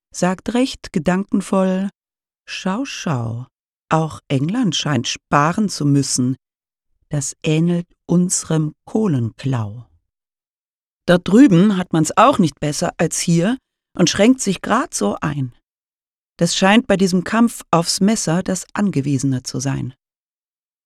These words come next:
Ganz wie auf Deutsch wird auch auf Britisch zur Brennstoffsparsamkeit gemahnt.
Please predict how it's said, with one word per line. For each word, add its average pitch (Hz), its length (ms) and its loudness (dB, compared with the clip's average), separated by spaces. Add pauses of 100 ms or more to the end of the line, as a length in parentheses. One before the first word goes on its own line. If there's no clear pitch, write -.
(280)
Ganz 185 340 0
wie - 140 -2
auf 208 280 -4
Deutsch 147 440 -4
wird 180 160 -2
auch 185 140 -2
auf 208 200 -2
Britisch 143 560 -2 (280)
zur 180 140 2
Brennstoffsparsamkeit 175 1300 2
gemahnt. 131 540 -4